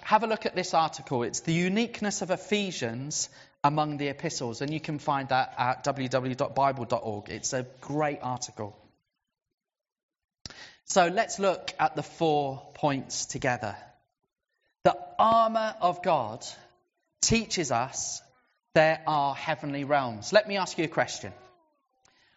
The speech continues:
Are you a physical being with a spirit? Or are you a spiritual being that inhabits a physical body?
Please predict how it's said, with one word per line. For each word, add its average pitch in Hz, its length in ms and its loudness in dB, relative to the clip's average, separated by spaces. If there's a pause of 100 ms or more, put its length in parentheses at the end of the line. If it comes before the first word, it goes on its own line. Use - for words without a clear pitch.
(240)
Are 254 140 12
you 311 180 2
a 294 60 4
physical 269 500 0
being 220 380 2
with 208 140 -4
a 208 40 -4
spirit? 202 480 -2 (2750)
Or 208 540 6 (840)
are 233 160 10
you 285 220 4
a 262 60 2
spiritual 269 720 4
being 147 560 -2
that 180 180 2
inhabits 180 640 -2
a 180 40 -2
physical 190 480 2
body? 131 500 -2